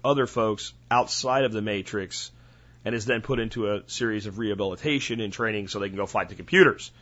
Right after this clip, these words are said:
This is where our metaphor and the necessity for the metaphor ends, mostly, and we're not really gonna talk about the movie anymore.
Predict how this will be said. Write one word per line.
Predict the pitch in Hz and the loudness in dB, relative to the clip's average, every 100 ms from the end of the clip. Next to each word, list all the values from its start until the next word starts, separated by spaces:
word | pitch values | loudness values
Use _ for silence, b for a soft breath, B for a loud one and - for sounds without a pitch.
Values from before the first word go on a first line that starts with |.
| b b b | b b b
This | - 117 | -8 -6
is | 139 | 0
where | 139 131 | 4 6
our | 127 | 6
metaphor | 127 123 - 120 120 117 | 4 2 0 2 2 0
and | 113 | -4
the | 113 | -4
necessity | 113 - 139 139 120 110 | -4 2 4 4 0 -4
for | 110 | -4
the | 117 | -4
metaphor | 113 107 107 113 104 98 - - | -2 -4 -4 0 0 0 -6 -6
ends, | 127 135 113 113 113 - b b b b - | 0 2 0 -4 -10 -16 b b b b 2
mostly, | 127 123 - 101 98 | 4 4 2 -4 -4
and | |
we're | 110 | -2
not | 113 | -2
really | 107 104 | -2 -4
gonna | 95 | -4
talk | 120 104 | 0 0
about | 87 | -2
the | 101 | 0
movie | 117 190 190 127 | 8 8 10 6
anymore. | 104 90 90 50 | 2 0 -2 -4